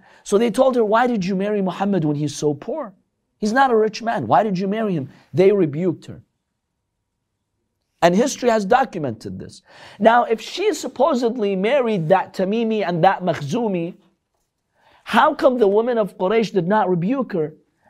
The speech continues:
and tell her, "Khadija, why did you marry these below average men who are not well known? They come from very average tribes when you had very important figures in Mecca to marry."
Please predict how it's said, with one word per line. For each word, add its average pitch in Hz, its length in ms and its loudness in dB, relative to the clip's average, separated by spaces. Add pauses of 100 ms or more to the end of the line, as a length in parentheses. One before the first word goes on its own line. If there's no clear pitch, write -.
and - 140 0
tell 240 160 4
her, 240 100 4
"Khadija, 247 640 -2
why 240 200 6
did 262 140 -4
you 247 120 -2
marry 254 340 0
these 220 360 -2 (360)
below 233 320 6
average 220 520 0
men 175 380 -4 (1200)
who 240 220 2
are 247 80 2
not 214 280 2
well 196 200 4
known? 190 440 -2 (800)
They 175 180 4
come 214 240 2
from 196 240 -4
very 208 380 2
average 185 380 0
tribes 202 520 -4 (300)
when 135 160 2
you 156 120 2
had 185 440 0 (260)
very 220 640 2
important 190 580 0
figures 196 480 0
in 151 160 -2
Mecca 285 320 0
to - 180 -10
marry." 104 360 -8